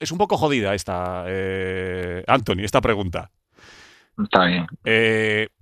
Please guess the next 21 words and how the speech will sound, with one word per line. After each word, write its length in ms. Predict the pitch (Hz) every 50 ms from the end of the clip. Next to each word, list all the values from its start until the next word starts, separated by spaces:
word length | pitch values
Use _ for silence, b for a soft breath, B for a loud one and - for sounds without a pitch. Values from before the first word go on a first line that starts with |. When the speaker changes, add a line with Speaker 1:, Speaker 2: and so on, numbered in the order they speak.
| _ _ _ _ _ _
Speaker 1:
si 180 | - - - 110
algún 260 | 95 95 92 113 123
día 140 | 135 143 135
terminases 400 | 139 131 127 127 127 120 113 101
tu 100 | 135 117
contrato 380 | 113 113 107 123 123 123 123
con 140 | 113 120 120
el 160 | 117 117 110
Betis, 500 | 110 139 123 107 104 85 78 - - - _ _ _ _ -
que 80 | - 101
ojalá 240 | - - 98 104 107
sea 140 | 92 123
dentro 160 | 117 120 107 120
de 60 | 117
muchos 240 | 113 113 101 110 90
años, 440 | 120 123 110 90 78 73 - - _ _ _ _ _ _ _ _ -
y 120 | - 110
tuvieses 320 | 95 110 107 123 135 120 98
que 80 | 139
elegir 240 | 131 123 120 135 131
entre 460 | 120 110 104 120 110 107 107 107 -